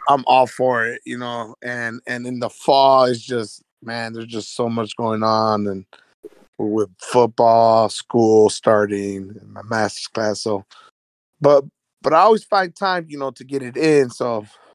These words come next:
you know, I have set times that, that, that I can be able to play.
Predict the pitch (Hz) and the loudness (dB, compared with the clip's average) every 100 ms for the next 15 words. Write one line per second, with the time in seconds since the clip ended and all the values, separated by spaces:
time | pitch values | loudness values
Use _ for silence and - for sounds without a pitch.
0 | _ - 113 104 98 101 - 120 110 139 | _ -14 -10 -8 -10 -14 -2 0 2 4
1 | 143 131 - 143 - - 135 123 117 - | 2 0 -2 -2 -2 -4 -2 -2 -4 -6
2 | 110 - _ _ _ _ _ _ - 110 | -6 -8 _ _ _ _ _ _ -6 -6
3 | - - 117 123 - 110 117 117 110 107 | -6 -6 -4 -4 -4 -4 0 0 0 -4
4 | - 123 117 110 | -2 2 4 4